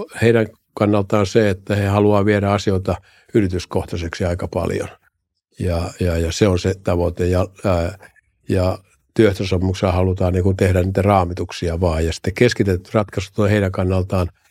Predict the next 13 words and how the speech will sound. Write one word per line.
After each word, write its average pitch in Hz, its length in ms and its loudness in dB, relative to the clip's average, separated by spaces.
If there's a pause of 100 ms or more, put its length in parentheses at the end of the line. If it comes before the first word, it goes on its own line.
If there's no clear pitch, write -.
(400)
kun 95 160 -2
niillä 101 280 2
on 101 100 2
ollut 104 140 4
aika 113 180 2
paljon 104 320 2
myöskin 107 280 0
lainsäädäntöohjaus-, 92 1300 0
ää, 85 260 0 (260)
vaikutusta, 90 640 -4
niin 87 260 -2 (340)
he 104 60 0
ovat 90 200 -2